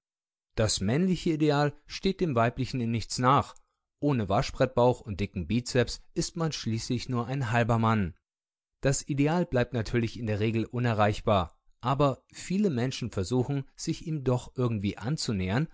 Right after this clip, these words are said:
und versuchen deshalb abzunehmen. Das ist aber gar nicht so einfach. Und das hat nicht nur mit der eigenen Willenskraft zu tun,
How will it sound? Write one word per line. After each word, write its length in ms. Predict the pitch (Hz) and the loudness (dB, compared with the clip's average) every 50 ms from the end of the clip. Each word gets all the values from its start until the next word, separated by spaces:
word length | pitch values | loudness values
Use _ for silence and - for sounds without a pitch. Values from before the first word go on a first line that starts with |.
| _ _ _ | _ _ _
und 160 | - 165 - | -10 -8 -4
versuchen 520 | - 190 160 - - 135 127 - 147 131 | -2 -2 -2 -2 -2 -4 -4 -4 -4 -4
deshalb 460 | 107 107 104 - - 120 127 135 _ _ _ _ _ - | -4 -4 -4 -4 -2 -4 -4 -4 _ _ _ _ _ -10
abzunehmen. 800 | - - - - - - 120 113 113 110 107 104 101 92 80 - _ _ _ _ _ _ _ _ _ _ _ - | -10 -10 -8 -6 -2 0 0 2 2 2 2 2 2 0 -2 -4 _ _ _ _ _ _ _ _ _ _ _ -4
Das 200 | - 139 - - | -2 -2 -2 -2
ist 220 | 180 165 - - | -4 -6 -4 -4
aber 220 | 147 123 120 120 | -4 -2 -2 -2
gar 180 | 107 117 113 117 | 0 0 -2 -2
nicht 200 | 120 117 - - | -2 -4 -4 -6
so 120 | - 120 | -6 -6
einfach. 540 | 87 90 113 131 127 - 110 92 82 - - - _ _ _ _ _ _ - | -6 -4 -4 -4 -2 0 0 0 -2 -4 -8 -20 _ _ _ _ _ _ -8
Und 120 | - 143 | -2 0
das 180 | 160 165 - - | 0 0 2 0
hat 140 | 165 - - | -2 -2 -2
nicht 200 | 147 147 - - | -6 -6 -4 -4
nur 100 | 139 123 | -2 -2
mit 140 | 120 110 | -2 0
der 120 | 113 104 85 | -2 -2 -2
eigenen 360 | 95 107 110 107 98 92 82 | -2 -2 -2 -2 -2 0 2
Willenskraft 540 | 113 160 190 185 - - - 101 95 - - | 4 4 4 4 2 -2 -2 -4 -4 -4 -4
zu 80 | - | -6
tun, 320 | 101 - - 147 170 190 | -6 -2 0 0 0 0